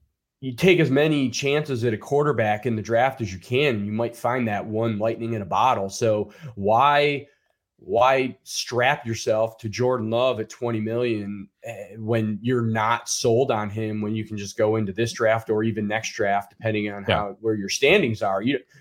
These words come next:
Speaker 1: you don't know where your standings are gonna be. You could have a massive amount of injuries and end up being a top three team. So I, I think if you're the Packers, you,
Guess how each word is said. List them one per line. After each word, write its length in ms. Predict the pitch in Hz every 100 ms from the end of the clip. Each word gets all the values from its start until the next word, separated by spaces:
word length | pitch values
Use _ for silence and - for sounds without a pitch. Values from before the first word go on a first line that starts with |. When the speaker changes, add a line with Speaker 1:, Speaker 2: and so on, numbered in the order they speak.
| -
Speaker 1:
you 60 |
don't 140 | 190 147
know 100 | 143
where 80 |
your 100 | 131
standings 380 | 113 175 214 151
are 100 | 113
gonna 160 | 110 107
be. 240 | 107 113 120
You 120 | 165
could 120 | 156
have 380 | 135 135 127 117
a 40 | 107
massive 420 | 117 120 139 117
amount 280 | 113 117 104
of 60 |
injuries 440 | 107 160 120 110 104
and 100 | 107
end 160 | 110
up 240 | 110 104 98 _ _ _ _
being 180 | 127 131
a 60 | 117
top 360 | - 131 120
three 420 | - 117 113 110 101
team. 580 | - 151 180 113 98 - _ _ -
So 520 | - 120 113 110 107 110 - -
I, 80 | 117
I 80 | 120
think 180 | 117 175
if 100 | 123
you're 120 | 139
the 40 | 101
Packers, 540 | 135 156 165 117 95
you, 360 | 120 123 117